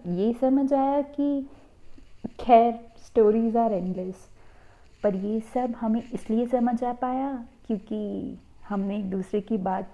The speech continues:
खुले दिल से सुनी। सोचो, अगर सुन नहीं पाते, कह नहीं पाते,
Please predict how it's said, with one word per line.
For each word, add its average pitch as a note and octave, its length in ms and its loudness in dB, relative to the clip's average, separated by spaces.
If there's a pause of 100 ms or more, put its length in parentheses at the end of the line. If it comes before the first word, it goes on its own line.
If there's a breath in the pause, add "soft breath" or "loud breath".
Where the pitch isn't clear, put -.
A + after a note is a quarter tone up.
(140)
खुले A3+ 280 2
दिल F#3+ 220 -4
से G3 180 -6
सुनी। F#3+ 360 -10 (1120 soft breath)
सोचो, B3+ 360 4 (220)
अगर A3 220 4
सुन B3+ 200 -2
नहीं C#4+ 280 2
पाते, C4 520 -2 (200)
कह A#3+ 160 0
नहीं C4 240 2
पाते, C4 500 -2